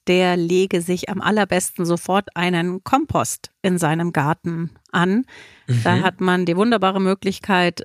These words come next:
Speaker 1: äh, seine ganzen Abfälle, Gemüseabfälle, Laub, was auch immer, was da so anfällt, äh, ja, schnell und einfach zu entsorgen, auf der einen Seite.
Speaker 2: Mhm.
Speaker 1: Und auf der anderen Seite bekommt man natürlich tollen Humus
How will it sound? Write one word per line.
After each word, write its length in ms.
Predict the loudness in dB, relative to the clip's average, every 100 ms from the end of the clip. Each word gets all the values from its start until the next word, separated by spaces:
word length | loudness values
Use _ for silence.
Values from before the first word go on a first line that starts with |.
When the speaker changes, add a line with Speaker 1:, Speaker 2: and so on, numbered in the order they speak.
| -2
Speaker 1:
äh, 200 | 0 2
seine 280 | 0 0
ganzen 360 | 0 0 -2 -2
Abfälle, 680 | -4 -4 0 2 4 2 0
Gemüseabfälle, 1120 | 0 2 2 0 -2 0 2 4 4 4 2
Laub, 480 | 2 2 2 0 -4 _ -8
was 200 | -4 0
auch 120 | 0
immer, 180 | 2 2
was 160 | 0 -2
da 100 | -2
so 120 | 0
anfällt, 600 | -2 -2 0 0 0 -4
äh, 220 | -2 -2 -2 _ _ -4
ja, 180 | -2 -2 -8
schnell 300 | -2 0 2
und 80 |
einfach 320 | 0 -2 -4 -6
zu 140 | -2
entsorgen, 600 | -2 0 2 2 2 -2
auf 100 | -4
der 120 | -4 -2
einen 240 | 0 0
Seite. 320 | 2 0 0 -4 -10 -20 -20 _ -4
Speaker 2:
Mhm. 80 | 0
Speaker 1:
Und 220 | 0 2
auf 160 | 0
der 140 | 2 0
anderen 400 | 2 0 0 0
Seite 720 | 0 0 0 0 0 0 -4 _ _ -6
bekommt 320 | -4 -2 0
man 120 | 0
natürlich 360 | 0 0 -2 -2
tollen 360 | 0 2 2
Humus 500 | 0 0 -2 -6 -10